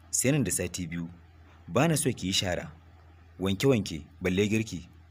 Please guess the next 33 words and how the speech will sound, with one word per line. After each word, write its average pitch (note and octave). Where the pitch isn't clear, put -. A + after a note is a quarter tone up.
Hotel D3+
za C3
mu A#2
ƙaura, F2+
a -
dinga B2+
dafawa, F#2+
ana B2+
ba F2
mu." E2+
Kaltum E4+
za B3
ta C#4
yi A3
magana E3
ya C#3+
toshe G3
mata C3+
baki F2+
ya G2+
ce, G2
"Kada F3
ki A2+
ce A2
komai, D#2+
ki G#2
biyo A2+
ni A#2+
kawai." F#2+
Suka C#4+
rufe C4
gidansu, C#3+
suka -